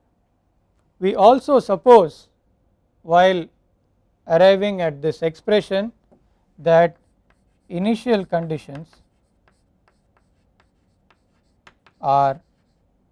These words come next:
zero. Note again that when we say initial conditions, we mean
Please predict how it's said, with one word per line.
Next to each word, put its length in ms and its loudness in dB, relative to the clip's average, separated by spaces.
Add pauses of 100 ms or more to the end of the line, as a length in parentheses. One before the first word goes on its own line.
(420)
zero. 240 -14 (1600)
Note 340 0
again 460 -2
that 180 -4
when 180 -6
we 160 -2
say 300 2
initial 400 -2
conditions, 720 -10 (560)
we 200 -6
mean 500 -4